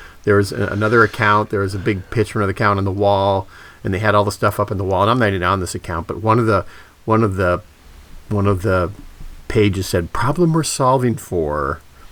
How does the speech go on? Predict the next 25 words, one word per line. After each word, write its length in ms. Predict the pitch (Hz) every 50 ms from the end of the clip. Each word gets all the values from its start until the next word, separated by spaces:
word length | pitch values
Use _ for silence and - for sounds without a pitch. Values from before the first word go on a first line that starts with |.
| - - -
and 140 | - 82 85
I 80 | 87
said, 340 | 90 - - 87 78 - -
"Give 120 | - 143
me 100 | 156 147
a, 80 | 110 - - - -
give 100 | 131 131
me 80 | 123
a 60 | 95 78
marker, 500 | 71 71 67 - - - - - - - - -
give 100 | - 131
me 80 | 131 117
a, 60 | 90
give 280 | 82 78 - - - -
me 120 | 156 113
a 40 | 78
black 320 | - - 92 78 76 -
marker," 280 | - - - - - 90
and 100 | 95 95
I 80 | 90 78
just 220 | - - - -
crossed 360 | - - - 76 - - -
it 80 | - 73
out, 240 | 71 67 69 71 - - - - - - - - - - - -
enraged. 760 | 101 95 87 76 78 80 76 80 85 85 85 - - -